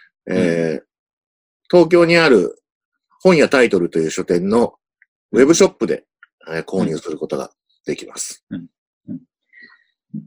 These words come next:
Speaker 1: そのTシャツは他にもなんか種類とか色とかあるんですか？
Speaker 2: うん、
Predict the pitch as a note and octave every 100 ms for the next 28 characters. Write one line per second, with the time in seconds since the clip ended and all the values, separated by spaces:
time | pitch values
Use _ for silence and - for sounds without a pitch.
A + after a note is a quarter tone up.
0 | D3 D#3 - F3+ F#3+ F#3 - F#3 F3+ F3+
1 | F3+ E3 D3+ E3+ E3+ E3+ B2 A#2+ A2 -
2 | C#3+ B2+ G2+ - - G2 G#2 B2 A#2+ -
3 | G2 G#2+ F2+ D#2+ - - A#2+ A3